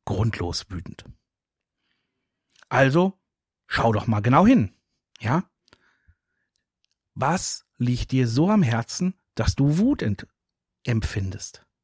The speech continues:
Frag dich doch mal, warum bin ich gerade wütend? Und dann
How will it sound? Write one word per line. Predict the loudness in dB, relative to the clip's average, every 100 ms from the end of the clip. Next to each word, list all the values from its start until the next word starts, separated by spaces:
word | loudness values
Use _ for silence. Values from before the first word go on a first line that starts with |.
| _ _ _ _
Frag | -4 -2 -2
dich | -2 -2
doch | -2 2
mal, | 2 0 _ _ _ _ _ _ _ _
warum | 0 4 4
bin | 4 2
ich | -2
gerade | -2 0 2
wütend? | 0 -4 -8 -16 _ _ _ _ _ _ -20 -20 -20 -20 _
Und | 0 4
dann | 4 2